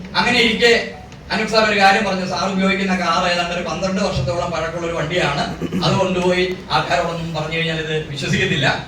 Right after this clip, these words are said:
അതുകൊണ്ട് സാർ ആദ്യം തന്നെ ആ കാർ ഒന്ന് മാറ്റണം. അങ്ങനെ ഞാനും തീരുമാനിച്ചു എന്തായാലും ആ കാർ മാറ്റാം. കാര്യം പല സമയങ്ങളിലും അത് വഴിയിലൊക്കെ നിന്നിട്ടുണ്ട്, തഹസിൽദാരായിട്ടിരുന്നപ്പോഴും ഡെപ്യൂട്ടി കളക്ടറായിട്ടിരുന്നപ്പോഴൊക്കെ അത് മാറ്റാമായിരുന്നു. പക്ഷെ അന്ന്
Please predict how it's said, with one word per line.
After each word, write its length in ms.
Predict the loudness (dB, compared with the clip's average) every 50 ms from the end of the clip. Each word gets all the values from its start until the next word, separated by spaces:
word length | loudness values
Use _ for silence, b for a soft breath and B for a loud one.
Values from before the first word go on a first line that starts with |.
| -10 -6
അതുകൊണ്ട് 240 | -4 -2 -2 -2 -2
സാർ 140 | -2 -2 0
ആദ്യം 500 | 0 0 0 0 0 0 0 -2 -2 -2
തന്നെ 140 | -2 -2 -2
ആ 260 | 0 0 -2 -2 -4
കാർ 240 | -4 -2 -2 -2 -2
ഒന്ന് 160 | 0 0 0
മാറ്റണം. 540 | 0 0 -2 -4 -4 -4 -6 -8 -8 -10 -12 -14 -14 -16 -16 -16 -16 -16 -12 -6 -4
അങ്ങനെ 560 | -2 2 4 4 4 4 4 2 0 -4 -8 -14 -16 -18 -18 -6 0
ഞാനും 260 | 2 4 4 4 4 2
തീരുമാനിച്ചു 460 | 2 4 4 4 4 4 2 0 0
എന്തായാലും 320 | 0 0 2 2 4 4
ആ 60 | 2
കാർ 260 | 2 2 0 0 0 -2
മാറ്റാം. 260 | -2 -2 -2 -2 0
കാര്യം 260 | 0 0 -2 -2 -4 -8 -10 -6 -2
പല 140 | -2 0 0
സമയങ്ങളിലും 420 | 0 0 0 0 0 0 0 0
അത് 80 | 0 0
വഴിയിലൊക്കെ 360 | 0 0 0 -2 -2 -4 -4
നിന്നിട്ടുണ്ട്, 520 | -4 -4 -4 -4 -4 -4 -4 -4 -4 -6 -6 -8 -12 -14 -16 -16 -16 -18 -18 -18 -16 -16 -16 -16 -16 -16 -16 -16 -16 -16 -16 -18 -18 -18 -18 -18 -18 -16 -16 -16 -12 -8 -6
തഹസിൽദാരായിട്ടിരുന്നപ്പോഴും 1000 | 0 4 6 6 8 8 6 6 4 2 0 -2 -4 -6 -6 -6 -6 -6 -8 -8 -8
ഡെപ്യൂട്ടി 260 | -6 -4 -4 -2 -2 -2
കളക്ടറായിട്ടിരുന്നപ്പോഴൊക്കെ 680 | -2 0 0 0 0 0 -2 -4 -4 -4 -4 -2 -2
അത് 120 | -2 -2 0
മാറ്റാമായിരുന്നു. 640 | 0 0 0 0 2 2 2 2 2 2 0 -2
പക്ഷെ 140 | -2 -2 0
അന്ന് 440 | 0 0 2 2 2 2 2 2 0